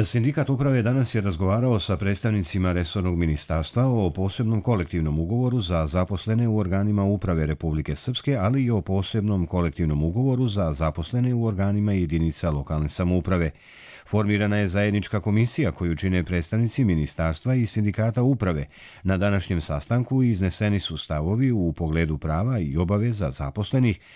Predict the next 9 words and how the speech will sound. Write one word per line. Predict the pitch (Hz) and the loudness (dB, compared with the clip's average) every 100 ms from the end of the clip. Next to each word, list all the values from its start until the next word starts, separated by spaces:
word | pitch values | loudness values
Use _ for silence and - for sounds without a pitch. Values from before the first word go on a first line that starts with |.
| - | -16
koje | - - | -4 -2
je | 120 | 0
potrebno | 127 113 110 90 | 0 0 0 0
urediti | 78 95 117 127 135 | 2 2 0 0 -2
kolektivnim | 117 85 82 78 92 90 92 | -2 -2 -2 -2 -2 0 2
ugovorom, | 78 67 73 76 76 | 0 0 -2 0 0
saopšteno | - 80 76 71 90 95 | -2 -2 -4 -4 -6 -4
iz | 101 95 | -4 -4
ministarstva. | 101 101 - - - 71 | -4 -4 -6 -14 -14 -8